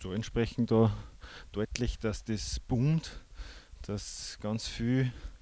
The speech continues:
äh, das machen wollen. Äh, da gibt's also eben Anreizgeber,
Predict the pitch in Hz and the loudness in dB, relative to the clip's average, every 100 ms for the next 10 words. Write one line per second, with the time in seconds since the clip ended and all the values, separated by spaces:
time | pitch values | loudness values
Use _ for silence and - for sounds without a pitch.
0 | - - - - - - 110 113 107 104 | -20 -20 -20 -18 -10 -4 0 0 0 2
1 | 117 - 127 117 117 117 117 113 - - | 2 2 0 4 6 6 6 4 -4 -18
2 | - - - 101 98 - - 113 - - | -18 -16 -10 -8 -6 -8 -10 -8 -8 -8
3 | - 104 120 107 98 - - - - - | -6 -2 0 0 -2 -8 -16 -20 -20 -8
4 | 113 117 - - - - - - - - | 0 2 0 -8 -14 -16 -18 -18 -20 -18
5 | - 117 135 143 135 131 - - 120 131 | -6 0 4 6 6 6 2 0 2 8
6 | 139 135 135 | 10 10 10